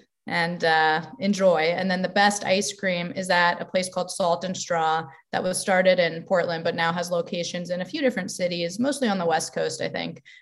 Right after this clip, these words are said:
Um, but there's now a few outposts in San Francisco and L A. And they have these crazy flavors like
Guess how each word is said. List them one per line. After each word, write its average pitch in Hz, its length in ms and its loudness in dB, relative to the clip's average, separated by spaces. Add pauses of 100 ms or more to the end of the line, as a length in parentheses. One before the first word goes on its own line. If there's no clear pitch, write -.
(100)
Um, 160 320 -4
but 175 160 -2
there's 165 180 0
now 165 480 -2 (200)
a - 100 -8
few 175 180 0
outposts 165 540 -2
in 156 160 -2
San 156 160 -6
Francisco 226 500 0
and 175 140 2
L 160 180 0
A. 160 400 2 (400)
And 196 80 -4
they 185 60 2
have 185 80 0
these 180 140 -6
crazy 175 340 -2
flavors 180 420 0
like 151 220 -4